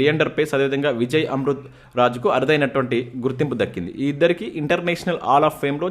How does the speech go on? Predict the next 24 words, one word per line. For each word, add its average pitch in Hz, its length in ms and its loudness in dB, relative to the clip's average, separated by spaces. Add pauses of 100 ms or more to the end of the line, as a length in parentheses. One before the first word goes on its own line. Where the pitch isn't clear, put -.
(100)
చోటు 151 260 -2
దక్కించుకున్నారని 127 720 -2
చెప్పేసి 120 280 -6
ఇక్కడ 113 200 -4
ఒక 113 180 -2 (480)
ఇంపార్టెంట్ 135 360 0
కరెంట్ 120 240 0
అఫైర్ 120 180 -2
అయితే 110 140 -10
చూడవచ్చు. 110 360 -2
ఈ - 20 -6 (120)
ఘనత 147 180 0 (120)
సాధించినటువంటి 139 640 -2 (140)
తొలి 175 200 2 (220)
ఆసియా 170 300 2 (460)
టెన్నిస్ 180 400 0
ప్లేయర్‌గా 147 360 2
వీళ్ళు 131 200 0
నిలవడం 127 320 0
జరిగిందనమాట. 85 440 -2 (140)
ఇది 127 220 -4
చాలా 135 220 2
చాలా 135 100 0
ఇంపార్టెంట్. 123 440 -2